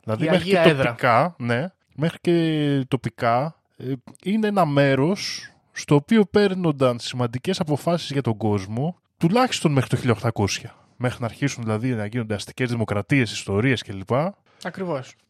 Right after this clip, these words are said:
Speaker 2: Ε, και τώρα που καταλήξαμε, έτσι, να μην μπορεί να πει την άποψή του για το, για έναν ημίτρελο αποτυχημένο ζωγράφο, ας πούμε, έναν αποτυχημένο πολιτικό βασικά εκείνη την περίοδο.
Speaker 1: Ναι, ναι, είχε,
Speaker 2: Δεν είχε,
Speaker 1: από
Speaker 2: δεν είχε
Speaker 1: το,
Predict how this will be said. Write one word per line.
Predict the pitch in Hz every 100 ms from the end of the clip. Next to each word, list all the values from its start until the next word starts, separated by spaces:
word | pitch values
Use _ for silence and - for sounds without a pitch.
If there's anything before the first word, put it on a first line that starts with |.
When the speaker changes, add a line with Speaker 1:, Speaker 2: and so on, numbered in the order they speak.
| _
Speaker 2:
Ε, | 165 170 175 170 170 175
και | - 208
τώρα | 262 226
που |
καταλήξαμε, | 240 208 190 214 - 139 156
έτσι, | - 165
να | 147
μην | 160
μπορεί | 185 180
να | 185 165
πει | 190
την | 170 170
άποψή | 180 - 196
του | - 190 175 165 160 156 156 156 151 156 156 156
για | 151
το, | 147 156 151 147 147 147
για | 147 156
έναν | 180 170
ημίτρελο | 160 175 175 175 160 151 147 143 139 139
αποτυχημένο | 139 143 156 165 160
ζωγράφο, | 151 156 156 127
ας | 117
πούμε, | - 131
έναν | 151
αποτυχημένο | 147 143 127 156 185
πολιτικό | 175 147 143 214
βασικά | 147 - 131
εκείνη | 123 127
την | 123
περίοδο. | 123 120 120 117 - _ _
Speaker 1:
Ναι, | 220 117
ναι, | 120 113
είχε, | 131 143
Speaker 2:
Δεν | -
είχε, | -
Speaker 1:
από | 151 135
Speaker 2:
δεν | 170
είχε | 127
Speaker 1:
το, | 120